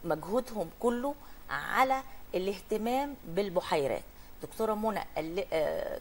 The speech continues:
كونت لجنة كان فيها عضو منها، آه، الأستاذ الدكتور محمد نجيب رئيس القسم، رئيس قسم بحوث أمراض الأسماك، وكنا بنطلع، طلعنا، آه،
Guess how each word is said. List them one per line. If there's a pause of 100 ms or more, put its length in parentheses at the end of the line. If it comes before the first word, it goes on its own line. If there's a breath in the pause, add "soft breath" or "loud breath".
كونت
لجنة (580 loud breath)
كان
فيها (280)
عضو
منها، (320 loud breath)
آه،
الأستاذ
الدكتور
محمد
نجيب
رئيس
القسم، (260)
رئيس
قسم
بحوث
أمراض
الأسماك، (460 loud breath)
وكنا
بنطلع، (260)
طلعنا، (240)
آه،